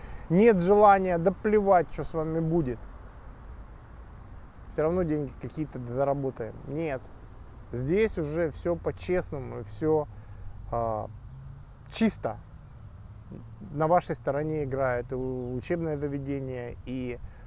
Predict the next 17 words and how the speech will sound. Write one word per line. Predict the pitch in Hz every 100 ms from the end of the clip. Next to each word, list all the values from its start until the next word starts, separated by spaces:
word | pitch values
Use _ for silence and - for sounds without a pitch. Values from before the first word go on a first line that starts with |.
| -
образовательный | 123 139 139 143 139 147 127 127
агент. | 127 123 117 -
И | 131
это | 139 151
тоже | - 208 165 143 113 - - - -
очень | 175 190 202 208 202 196 165
большая | 156 - 156 147
разница. | 147 147 131 120 -
Это | 123
то, | -
что | - 151 135 - -
отличает | 131 151 147 - 190 160 143
то, | -
что | -
я | 135 156 190
вам | 175
предлагаю | - 127 123 127 131 113 113